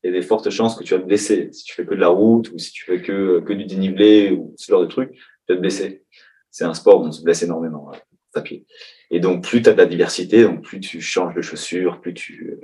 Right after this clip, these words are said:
euh, tu fais un, du yoga, tu combines avec, euh, de la natation, de la course à pied, bah, tu crées un, un corps, euh, qui, qui est plus résilient. Et bien sûr qu'on parle du côté mental aussi, mais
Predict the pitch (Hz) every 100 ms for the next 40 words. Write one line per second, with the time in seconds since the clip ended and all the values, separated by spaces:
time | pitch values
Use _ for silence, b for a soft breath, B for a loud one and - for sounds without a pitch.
0 | _ - - - - - 76 76 78 85
1 | 85 85 87 82 76 - - - 85 90
2 | 87 76 87 - - - 82 87 82 -
3 | 90 87 - - - - 95 107 104 B
4 | B - 76 - - - - 101 101 90
5 | - - 82 80 - 101 107 - - _
6 | _ - - - - - _ _ _ -
7 | 87 82 87 - 92 98 101 92 - _
8 | b b b _ - 76 78 - - 76
9 | 76 80 71 - - - - 82 80 80
10 | - 78 - 104 110 80 71 69